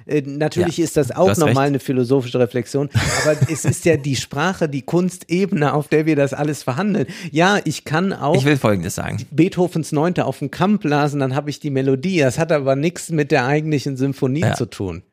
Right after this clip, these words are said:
Speaker 2: Ich will's wie folgt sagen. Ich, ähm, registriere und wertschätze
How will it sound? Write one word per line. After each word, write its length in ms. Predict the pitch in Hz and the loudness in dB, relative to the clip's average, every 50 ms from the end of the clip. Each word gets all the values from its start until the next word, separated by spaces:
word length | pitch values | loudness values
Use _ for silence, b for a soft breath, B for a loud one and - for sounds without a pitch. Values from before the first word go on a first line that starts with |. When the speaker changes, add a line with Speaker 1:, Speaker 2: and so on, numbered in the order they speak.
| _ _ - | _ _ -2
Speaker 2:
Ich 160 | 117 123 123 | -2 0 2
will's 200 | 127 131 127 - | 2 2 2 2
wie 80 | 120 | 0
folgt 240 | - - 98 101 - | 2 2 2 0 0
sagen. 240 | - - 65 82 87 - - | -2 -4 -4 -4 -4 -2 -2
Ich, 360 | 113 110 - - - - - _ _ _ _ _ _ _ _ _ - | -2 -2 -2 -6 -12 -14 -18 _ _ _ _ _ _ _ _ _ -2
ähm, 280 | - 107 101 95 92 - _ - | 0 2 2 2 0 -2 _ -6
registriere 800 | 104 101 110 113 110 110 - - - - 113 123 123 139 139 - | -2 0 2 2 2 2 0 -2 0 0 0 2 2 2 0 0
und 200 | - 107 98 95 | 0 0 0 2
wertschätze 720 | 101 104 110 - - 107 107 - - 110 107 104 113 | 2 0 0 0 -2 -2 -2 0 0 0 0 0 -2